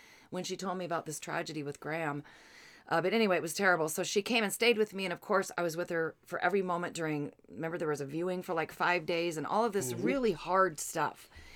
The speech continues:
Speaker 1: And, you know, making videos and planning the memorial service and all the just hard stuff. So we had to go and pick out a casket. There is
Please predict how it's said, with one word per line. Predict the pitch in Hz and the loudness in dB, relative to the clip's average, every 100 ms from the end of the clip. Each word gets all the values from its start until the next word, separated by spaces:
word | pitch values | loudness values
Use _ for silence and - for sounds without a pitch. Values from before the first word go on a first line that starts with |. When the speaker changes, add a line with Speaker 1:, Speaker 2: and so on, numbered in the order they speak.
| - - - | -20 -20 -6
Speaker 1:
And, | 170 160 - | -4 -4 -4
you | 175 | -4
know, | 151 | -4
making | 160 147 143 | -4 -4 -2
videos | 160 208 202 190 185 | 2 4 6 6 4
and | 156 | 0
planning | - 170 165 156 | -4 -2 -2 -2
the | 143 139 | -2 -4
memorial | 147 185 214 190 | -2 2 2 2
service | - 175 185 185 180 | 0 0 2 2 0
and | 160 131 - - - - - - - | -4 -6 -8 -18 -20 -20 -20 -14 2
all | 190 233 | 4 6
the | 196 | 4
just | 185 180 - - - - | -2 -6 -8 -14 -20 -6
hard | 190 180 151 | 2 2 2
stuff. | - 123 - - - - - | -2 -4 -6 -16 -20 -20 -10
So | - 202 | 4 6
we | 202 | 8
had | 208 214 | 8 4
to | 226 | 4
go | 202 | 2
and | 180 | 2
pick | - 202 | -2 -2
out | 165 | -2
a | |
casket. | 151 196 220 - 143 - _ _ _ _ _ _ _ _ _ _ _ _ _ - | -2 -4 -4 -4 -6 -8 _ _ _ _ _ _ _ _ _ _ _ _ _ -4
There | 190 190 | 2 4
is | 143 | 2